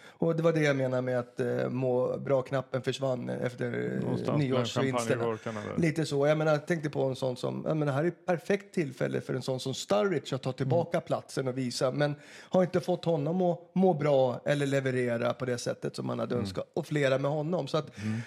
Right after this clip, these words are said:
Speaker 1: det är faktiskt en av orsakerna att Klopp har inte hittat, eh, kompenseringen av, eh, av de här två första.
Speaker 2: Är,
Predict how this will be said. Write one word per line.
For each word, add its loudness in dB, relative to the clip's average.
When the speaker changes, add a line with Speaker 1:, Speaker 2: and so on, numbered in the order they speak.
Speaker 1:
det 0
är -2
faktiskt -4
en 2
av 0
orsakerna -2
att -6
Klopp -4
har 2
inte -4
hittat, -2
eh, 2
kompenseringen 0
av, -2
eh, -4
av -2
de -4
här -2
två -4
första. -6
Speaker 2:
Är, 0